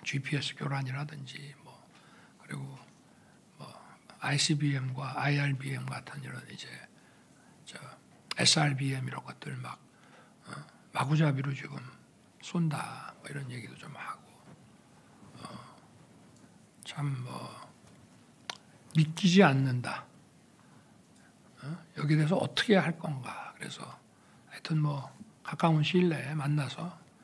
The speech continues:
뭐 많은 정보와 방안에 대해서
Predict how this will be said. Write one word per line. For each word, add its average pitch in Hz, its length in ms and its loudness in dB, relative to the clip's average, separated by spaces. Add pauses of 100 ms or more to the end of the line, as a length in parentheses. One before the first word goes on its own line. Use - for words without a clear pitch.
(380)
뭐 - 140 -14
많은 147 320 2
정보와 156 840 2 (420)
방안에 151 400 2
대해서 131 520 -6